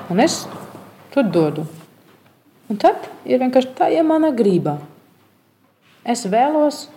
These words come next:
arī viņiem dot. Ja? Nu, tas ir tā, kā jūs sakāt, ja? Tā kā, nu, tā ir viņa daļa, ja? Tā ir viņa nauda, tā ir viņa daļa. Šitas ņem, kas ir tavs, un ej, skan bišķiņ skarbi. Nu, kā? Ej. Bet vienalga,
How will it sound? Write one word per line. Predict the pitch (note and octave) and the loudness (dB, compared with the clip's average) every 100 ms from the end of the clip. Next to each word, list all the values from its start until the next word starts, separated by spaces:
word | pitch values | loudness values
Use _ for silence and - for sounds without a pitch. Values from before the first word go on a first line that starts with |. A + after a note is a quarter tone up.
| - - _ - | -20 -20 _ -2
arī | A3 A3 | 2 2
viņiem | F#3+ E3 E3 D3+ | 2 0 -2 -4
dot. | D3 D3 - - - - - _ - - - - | -4 -4 -6 -14 -16 -20 -20 _ -20 -20 -20 -10
Ja? | - C4+ - - - - - | -6 -6 -10 -20 -20 -18 -2
Nu, | D4+ G#4+ | 0 0
tas | - - | -2 -2
ir | A#3+ | 0
tā, | G3 E3 | 2 2
kā | - - | 2 0
jūs | D3+ E3+ | -2 -6
sakāt, | - - | -6 -4
ja? | G3+ | -4
Tā | G3+ F3 | -2 -2
kā, | F3+ F3 | 0 0
nu, | G3 B3 B3+ - - - | 0 -6 -8 -14 -20 -14
tā | - A#3 | -2 0
ir | B3 | 2
viņa | C#4+ G#3 D3+ | 2 2 2
daļa, | D3+ D3+ D#3 | 0 -2 -6
ja? | F#3 | -6
Tā | F#3 F3+ | -2 -2
ir | E3 | 0
viņa | D3+ F#3 | -2 0
nauda, | E4+ E4 | 2 2
tā | G3 - | 0 -4
ir | |
viņa | D#3 D#3 D3+ | -2 -4 -4
daļa. | - - D#3+ - - _ _ _ _ - | -6 -10 -14 -20 -20 _ _ _ _ -6
Šitas | - B3+ G3+ | -2 0 0
ņem, | G3 A#3 B3 A#3+ | 2 2 2 2
kas | F#3+ F#3+ | 0 0
ir | E3 | -2
tavs, | A#3 B3+ A3 - | 2 2 2 0
un | F3 - | -6 0
ej, | A#3 G#3+ G#3 | 2 4 4
skan | G#3 - A3 G#3 | 2 2 2 4
bišķiņ | A3 - E3 | 0 -2 -4
skarbi. | - G3+ F3 D#3+ E3 - - - | 0 4 4 4 -2 -10 -14 -8
Nu, | G#3+ - | -8 -4
kā? | - D#3 D#3+ - - - - _ _ _ - | 0 0 -2 -12 -20 -20 -20 _ _ _ -16
Ej. | - E3+ E3 D#3 - - | -4 0 2 0 -10 -8
Bet | G3+ D4 - | -2 -2 0
vienalga, | F3 E3+ G#3+ | -4 -2 -2